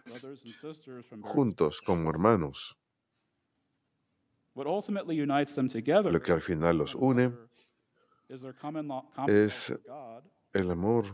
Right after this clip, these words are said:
Speaker 1: and for Jesus
Speaker 2: común por
Speaker 1: Christ, his Son.
Speaker 2: Dios y por Jesucristo, su Hijo.
Speaker 1: The Catechism of the Catholic
Speaker 2: El
Speaker 1: Church
Speaker 2: Catecismo de la Iglesia
Speaker 1: talks about
Speaker 2: Católica
Speaker 1: the
Speaker 2: habla
Speaker 1: universal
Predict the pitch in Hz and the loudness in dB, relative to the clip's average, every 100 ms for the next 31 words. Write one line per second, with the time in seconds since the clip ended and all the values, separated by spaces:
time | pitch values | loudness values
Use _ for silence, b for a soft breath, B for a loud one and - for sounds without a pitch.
0 | 117 135 139 120 80 90 107 95 92 76 | -16 -18 -12 -6 -2 0 -2 -2 -4 -2
1 | 85 104 104 - _ 110 95 90 78 - | 2 4 2 -4 _ -10 -2 -2 -2 -8
2 | - 78 85 92 - - 82 - 87 76 | -10 -4 0 0 -2 -10 -12 -6 -6 -6
3 | 58 - _ _ _ _ _ _ _ _ | -10 -14 _ _ _ _ _ _ _ _
4 | _ _ _ _ _ 143 165 202 196 190 | _ _ _ _ _ -8 -4 -4 -2 -2
5 | 170 143 131 147 143 120 107 95 - 90 | -2 -2 0 2 2 2 4 6 6 4
6 | 92 123 113 120 90 82 80 80 - - | 4 2 2 0 2 4 4 2 -4 -2
7 | 120 120 107 - 117 120 | 0 0 0 2 2 4